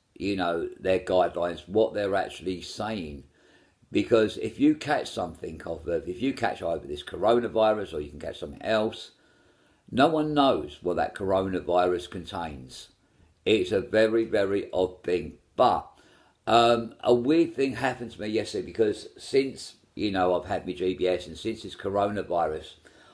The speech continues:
I've gone, um, very, very deep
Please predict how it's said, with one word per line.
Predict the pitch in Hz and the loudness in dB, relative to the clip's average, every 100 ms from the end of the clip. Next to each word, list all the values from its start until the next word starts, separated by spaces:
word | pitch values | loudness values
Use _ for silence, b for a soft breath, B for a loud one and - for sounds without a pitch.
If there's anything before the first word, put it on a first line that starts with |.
| B - | B 4
I've | 120 147 | 4 6
gone, | - 131 127 110 - b b - | 6 6 4 0 -12 b b 2
um, | 104 104 104 98 - - | 8 8 8 2 -8 -2
very, | - 117 113 | 6 6 6
very | 107 104 104 | 4 2 2
deep | - 101 101 - | 2 2 2 0